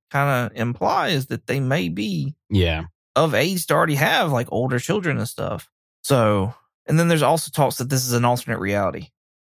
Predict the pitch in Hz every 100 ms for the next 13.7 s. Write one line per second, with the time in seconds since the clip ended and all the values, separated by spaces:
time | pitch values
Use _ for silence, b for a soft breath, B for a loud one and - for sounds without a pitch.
0 | _ _ 117 120 - - - 113 127 113
1 | - - - 113 104 104 - 113 - 120
2 | 113 - 127 - - 127 117 - - 127
3 | 123 117 104 - - 117 110 - - 113
4 | 113 113 113 117 - 98 120 - _ _
5 | - - 135 135 135 - 143 156 - 190
6 | 208 214 220 240 - - 208 208 226 -
7 | - - 233 - 247 285 262 - 170 _
8 | _ 113 - 101 113 131 135 - _ -
9 | - 143 151 160 156 135 131 110 120 117
10 | - - - - - - - - 160 -
11 | 156 - - 127 151 156 147 143 120 104
12 | 156 208 104 82 82 _ _ _ 127 143
13 | 143 123 139 - 220 262